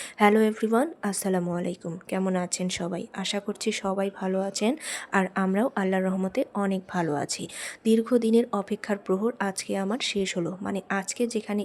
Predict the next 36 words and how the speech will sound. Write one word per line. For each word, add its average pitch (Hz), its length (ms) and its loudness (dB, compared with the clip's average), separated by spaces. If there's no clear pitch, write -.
এসেছি 196 380 -6
সেখানে 202 440 -2
বেশ 208 200 8
অনেক 202 260 2
দিন 214 200 2
ধরেই 208 340 4
আসতে 196 300 -4
চাই, 196 260 0
কিন্তু - 260 -2
সময় 196 420 0
সুযোগের 190 440 0
অভাবে 196 340 2
আর 202 140 -4
আসাই 190 280 0
হয় 175 240 -2
না। - 60 -2
যাই 233 180 8
হোক, 254 180 6
এত 202 100 -2
বকবক 208 440 2
না 196 160 0
করে 220 200 0
আসল 196 340 0
কথায় 202 400 -4
আসা 175 220 0
যাক। 160 120 -4
আজকে - 320 -6
এসেছি 208 460 -2
আমাদের 185 360 2
স্বপ্নের 202 500 -2
ফ্ল্যাটে। 175 400 -2
ঢাকা 202 300 2
শহরের 233 400 4
মতো 220 240 2
জায়গায় 196 360 2
আমাদের 202 400 -2